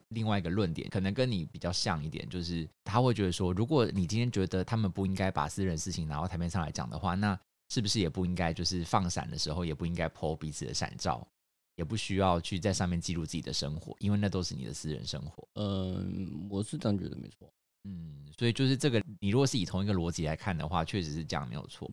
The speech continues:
Speaker 2: 反正我在上面，因为有些人会放闪啊，然后有些人会放一些，就算没有这么闪，他可能就放他跟她男朋友的合照什么之类的。
Speaker 1: 嗯。
Speaker 2: 我就觉得你至少有表现出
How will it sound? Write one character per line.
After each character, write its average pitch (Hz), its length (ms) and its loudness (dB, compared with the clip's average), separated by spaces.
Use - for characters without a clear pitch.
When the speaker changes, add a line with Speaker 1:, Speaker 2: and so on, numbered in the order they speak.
Speaker 2:
反 101 180 0
正 139 320 0
我 101 100 0
在 113 160 4
上 131 140 2
面， 127 180 2
因 160 120 0
为 160 60 6
有 117 100 8
些 127 200 4
人 113 180 6
会 123 440 2
放 113 160 0
闪 101 180 -4
啊， 50 200 -8
然 - 40 -6
后 98 120 2
有 104 80 4
些 107 140 2
人 104 160 4
会 107 180 4
放 101 240 2
一 95 60 0
些， 90 320 0
就 123 120 -2
算 120 120 6
没 104 100 6
有 95 60 4
这 98 80 0
么 98 120 4
闪， 78 200 -4
他 87 160 -4
可 98 140 -4
能 87 240 -4
就 98 160 -2
放 95 260 -4
他 98 260 0
跟 113 180 0
她 113 60 2
男 90 120 0
朋 82 120 -6
友 - 20 0
的 85 100 -6
合 87 200 -10
照 92 180 0
什 - 140 -6
么 - 160 -10
之 - 160 -18
类 - 80 -2
的。 110 80 2
Speaker 1:
嗯。 78 260 0
Speaker 2:
我 147 120 -4
就 - 20 -2
觉 135 140 2
得 120 180 4
你 85 220 -4
至 147 160 -2
少 92 260 2
有 117 100 4
表 107 200 4
现 110 220 2
出 107 480 0